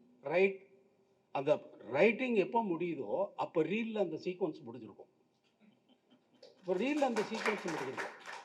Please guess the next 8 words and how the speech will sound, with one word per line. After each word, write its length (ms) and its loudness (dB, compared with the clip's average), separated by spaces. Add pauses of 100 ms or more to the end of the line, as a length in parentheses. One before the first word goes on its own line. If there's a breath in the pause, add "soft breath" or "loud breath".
(280)
இது 220 6 (280)
ஒரு 200 4
ரீல் 200 0
போட்ட 220 -2
அண்ணா, 280 2 (1000)
நான் 320 -2
வேலை 300 4
செஞ்ச 560 2